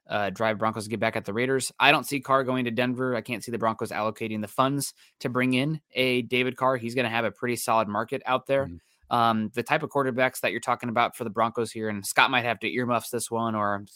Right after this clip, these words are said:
Speaker 1: mute himself so he doesn't sigh. Um, but, like, the likes of maybe an Andy Dalton,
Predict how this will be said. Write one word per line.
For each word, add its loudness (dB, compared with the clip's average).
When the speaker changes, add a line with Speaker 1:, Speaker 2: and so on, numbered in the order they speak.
Speaker 1:
mute 2
himself 0
so -6
he 0
doesn't -2
sigh. 0
Um, 2
but, 0
like, 0
the -6
likes 2
of 0
maybe 0
an -6
Andy -2
Dalton, 2